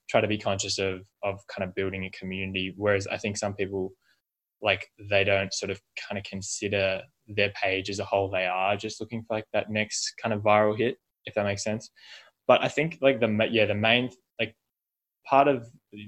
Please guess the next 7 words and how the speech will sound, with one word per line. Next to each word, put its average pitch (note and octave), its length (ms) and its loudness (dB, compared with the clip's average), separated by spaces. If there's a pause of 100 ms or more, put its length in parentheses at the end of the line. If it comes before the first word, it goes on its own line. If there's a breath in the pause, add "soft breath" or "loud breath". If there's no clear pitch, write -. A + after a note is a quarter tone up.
(120)
the, G#2 500 0 (500)
you A2+ 80 -4
know, G2 200 0
TikTok G#2+ 540 -4
being G2+ 460 -2
such - 420 -2
a, G2 380 0